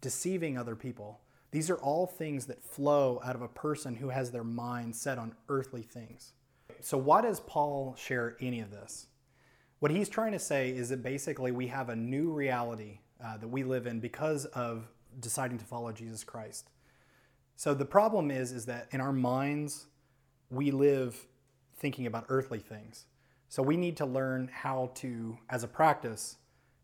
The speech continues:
choose to think about things above. And that's gonna flow into our thoughts. It's gonna flow into all the actions that come out of our life.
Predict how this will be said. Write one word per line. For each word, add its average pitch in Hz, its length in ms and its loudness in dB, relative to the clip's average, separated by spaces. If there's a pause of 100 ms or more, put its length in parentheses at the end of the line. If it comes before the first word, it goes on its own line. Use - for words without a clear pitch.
(120)
choose 139 600 2
to - 100 -8
think 139 220 -2
about 123 320 -4 (320)
things 139 360 0
above. 117 580 -4 (420)
And 135 120 0
that's 151 200 2
gonna 175 180 2
flow 139 720 2
into 123 580 -4
our 110 120 -6
thoughts. 151 460 2
It's 127 100 -8
gonna 123 160 -4
flow 127 340 0
into 120 200 -6
all 123 240 -6
the 123 140 -4
actions 113 360 -8
that 110 100 -14
come 117 160 -8
out 110 140 -8
of 107 80 -14
our 107 100 -10
life. 107 380 -12